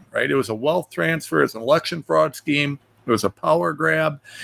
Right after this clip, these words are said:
It was the beginning of the Great Reset. I mean, it, it covered a lot of things, right? But the election fraud aspect of it is key because this is the thing that Trump has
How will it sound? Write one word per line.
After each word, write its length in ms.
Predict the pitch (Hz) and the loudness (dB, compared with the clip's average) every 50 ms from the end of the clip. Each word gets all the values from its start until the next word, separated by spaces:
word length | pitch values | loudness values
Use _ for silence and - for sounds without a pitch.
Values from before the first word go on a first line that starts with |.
| 170 - - | -16 -8 -2
It 80 | - 139 | 2 2
was 160 | 127 123 - | 2 2 0
the 80 | - | -2
beginning 360 | 117 113 117 120 123 123 120 113 | -6 -4 0 2 2 2 2 0
of 60 | 107 | -2
the 80 | 110 | -4
Great 260 | 101 107 117 113 - - | -2 -2 -2 -2 -2 -2
Reset. 520 | 127 156 170 - - - 165 160 165 - _ - - - - | -2 -2 -2 -2 -2 0 2 2 0 -2 _ -12 -20 -8 -2
I 80 | 147 | 0
mean, 160 | 147 156 180 214 | 2 2 2 0
it, 100 | 214 - | -2 -4
it 200 | - 208 226 220 | -4 -4 -6 -4
covered 300 | - - 233 262 220 170 | 0 0 0 0 0 0
a 40 | 156 | -2
lot 280 | 156 160 101 226 - 160 | 0 0 0 0 0 -2
of 100 | 123 - | -4 -6
things, 400 | - - - - _ - - - | -8 -8 -8 -8 _ -16 -6 0
right? 240 | - 120 127 - - _ - - - - _ | 2 2 2 0 -4 _ -20 -20 -20 -20 _
But 300 | - 151 151 196 202 - _ _ _ | 0 2 4 4 4 2 _ _ _
the 160 | 190 156 165 | -6 0 2
election 580 | 185 190 196 233 269 285 - - - 277 226 175 | 2 2 2 0 0 -2 -2 -4 -2 -2 -2 -2
fraud 480 | - - - 190 202 214 220 202 175 143 | -4 -6 -4 -2 -2 0 0 0 -2 0
aspect 560 | 127 117 117 107 - - 90 85 82 - - | -2 -2 -2 -4 -6 -6 -6 -6 -6 -6 -8
of 160 | 80 - - | -10 -10 -10
it 120 | - - _ _ _ _ _ _ - _ _ _ _ _ _ - | -14 -20 _ _ _ _ _ _ -20 _ _ _ _ _ _ 0
is 180 | 180 170 151 | 2 2 0
key 480 | - - - - - 240 254 - - 104 | -2 -6 -6 -4 -2 0 0 0 -2 -2
because 400 | 104 110 135 - 165 180 156 - | -4 -6 -4 -2 0 0 0 0
this 220 | - 302 294 - | -2 -2 -2 -2
is 160 | 359 285 180 | -2 -4 -2
the 100 | - 269 | -4 -4
thing 240 | - - 180 175 175 | 0 0 2 2 2
that 140 | 175 190 - | 0 -4 -4
Trump 300 | - - 127 131 - - | -2 0 0 0 0 0
has 260 | 139 135 131 - - | -2 -2 -2 -4 -8